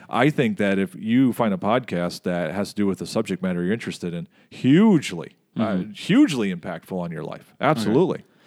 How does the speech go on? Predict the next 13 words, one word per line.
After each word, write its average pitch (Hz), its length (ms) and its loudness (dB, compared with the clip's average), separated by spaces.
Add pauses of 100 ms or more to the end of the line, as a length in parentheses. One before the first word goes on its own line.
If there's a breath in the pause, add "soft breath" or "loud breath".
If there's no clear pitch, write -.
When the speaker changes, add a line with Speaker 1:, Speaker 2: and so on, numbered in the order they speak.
(560 soft breath)
Speaker 2:
And 123 220 2
then 117 600 4
my 104 180 0
last 127 360 2
question, 92 520 -4 (120)
Speaker 1:
Mm-hmm. 107 420 -6
Speaker 2:
um, 98 560 2 (400)
and 107 380 4
you 120 340 6
might 117 380 4
not 110 520 2
fully 113 540 2
be 101 580 2